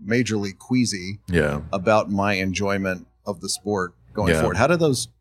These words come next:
Speaker 1: two beings interact in you right now?
Speaker 2: I think that one thing that we've talked a lot about this week is if you think about golf, like, professional golf is, like,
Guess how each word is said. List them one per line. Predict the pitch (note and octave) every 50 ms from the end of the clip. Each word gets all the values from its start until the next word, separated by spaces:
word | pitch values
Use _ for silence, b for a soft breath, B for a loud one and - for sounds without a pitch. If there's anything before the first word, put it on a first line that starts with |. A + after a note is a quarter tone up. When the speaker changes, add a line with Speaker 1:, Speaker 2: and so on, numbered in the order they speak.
| _ _ -
Speaker 1:
two | - C#3+ C3+
beings | G#2 F#2+ B2 A#2+ A#2 A2+ A2 G2 G2+
interact | A#2+ G#2+ G#2+ G#2 G2+ G2 F#2+ -
in | G2 F#2
you | F2+ F2
right | F2 F2 E2+ D2+
now? | D#2+ D#2+ D2+ - B B B B B B B B B B B B B B B B -
Speaker 2:
I | D3 C#3+
think | - - E3+ F3 D#3+ - -
that | C#3+ C#3 C3 B2 A#2 - _ - - _ _ _ - -
one | A#2+ B2 C#3 C#3+
thing | C3+ - D3+ C#3+ C#3
that | C3 A2+ G2+
we've | G#2+ A2+ A2 G2 -
talked | - A2+ G#2 F#2 -
a | G2
lot | F#2 F2+ F#2+ F#2+
about | F2 F#2 F2+ E2+ -
this | G2 E2+ - -
week | G2 G2 F#2 F2+ - - - -
is | G2 F#2+ F#2 F2+ F2 F2 D#2+ D#2+ - - - - _ - -
if | - G#2+ - -
you | D#3+ D3+
think | - - D#3 D3+ C#3+ D#3
about | D3 A#2 A2 A2 G#2+ G2 F#2 - _ - - - _ - - - - - - F2
golf, | - F#2+ F#2+ F#2 F#2 G2 F#2+ - - - - B B B B B B B B
like, | B2 B2 G2+ -
professional | - - C#3+ B2 - - - - C#3 D3+ - - - C#3 B2+ B2
golf | A2 F#2 G2 F2+ F2+ F2+ F#2+ G2+ - - - - B B B B B B B
is, | A#2+ A2+ G2 -
like, | F#2+ G2